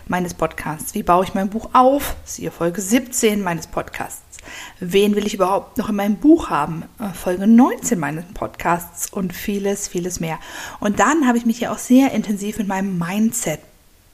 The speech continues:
beschäftigt. Also mit der Frage, wie werde ich eigentlich Autorin? Folge drei.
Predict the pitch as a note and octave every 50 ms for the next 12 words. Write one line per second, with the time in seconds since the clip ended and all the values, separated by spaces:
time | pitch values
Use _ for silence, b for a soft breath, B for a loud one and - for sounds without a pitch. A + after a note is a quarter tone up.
0 | _ _ _ - - F3 E3+ - - - B2 B2 - - - D#3 - - - F3+
1 | F3 - - F3+ F3 F#3 F3 - - - F#3 F3+ G#3 F#3 G3 F#3 G3+ F#3 F3 F3
2 | F#3 A#3 C#4+ C4 C4 - - - F#3 G3 F3+ F3 - - F#3 F3+ F3+ - A3+ B3
3 | C4 A#3+ - F3 F3 E3+ F3 - - - - - - E3+ G3+ A#3 A3+ A3 A#3+